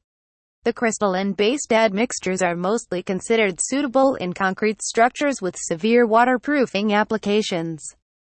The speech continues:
Mapei solution hydrocrete K R one thousand, a powder admixture made from special hydrophilic components which, when added to a concrete mix, reduces the permeability of hardened concrete.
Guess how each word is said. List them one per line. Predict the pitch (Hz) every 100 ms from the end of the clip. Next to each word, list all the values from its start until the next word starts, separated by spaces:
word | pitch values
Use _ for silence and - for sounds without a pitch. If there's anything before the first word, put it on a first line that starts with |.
| _ _ -
Mapei | 226 269 - 214
solution | 233 208 196 196 - 226
hydrocrete | 247 277 269 302 311 -
K | 320 277
R | 214
one | 202 233 254
thousand, | 233 220 240 262 220
a |
powder | - 214 208 214
admixture | 190 190 190 185 - - 226
made | 190 202 214
from | - 190
special | - - 240 - 269
hydrophilic | 214 208 185 175 226 247 262
components | 254 202 196 185 190 202
which, | 190 185 -
when | 190 190 185
added | 196 233 240
to | - 202
a |
concrete | 180 - 226 254 233 233
mix, | 202 220 -
reduces | 214 196 247 262 269 226
the | 196
permeability | - 220 226 247 220 202 220 233 269
of | 269 202
hardened | 220 220 196 202
concrete. | 220 196 185 175 170